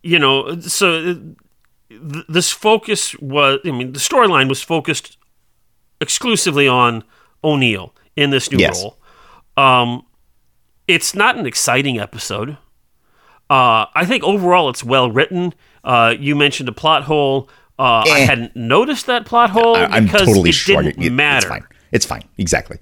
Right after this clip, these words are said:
Speaker 1: Right? Uh, it, the, what m-, what matters is that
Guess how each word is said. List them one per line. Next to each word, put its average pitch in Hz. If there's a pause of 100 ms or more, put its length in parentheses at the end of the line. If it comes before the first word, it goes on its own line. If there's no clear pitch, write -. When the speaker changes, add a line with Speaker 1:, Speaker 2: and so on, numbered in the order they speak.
(240)
Speaker 1:
Right? 139 (320)
Uh, 135
it, 147 (280)
the, 143
what 156
m-, 160
what 151
matters 175
is 143 (500)
that 127